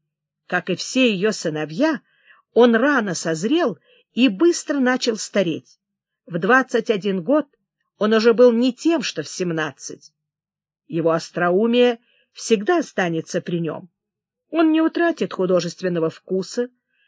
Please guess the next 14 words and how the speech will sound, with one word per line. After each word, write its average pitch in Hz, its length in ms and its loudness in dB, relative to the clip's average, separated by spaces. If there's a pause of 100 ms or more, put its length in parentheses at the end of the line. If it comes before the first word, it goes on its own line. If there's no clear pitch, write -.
(280)
но 180 260 -2
любовь 214 500 6
к - 60 -20
удовольствиям, 190 920 0
порой 190 340 0
извращенным, 180 920 -2 (280)
которым 190 380 0
он 180 100 -4
постоянно 180 560 -2
предавался — 170 800 -6 (400)
отнимала 233 720 0
у 294 60 0
него 240 260 2
силы. - 560 -6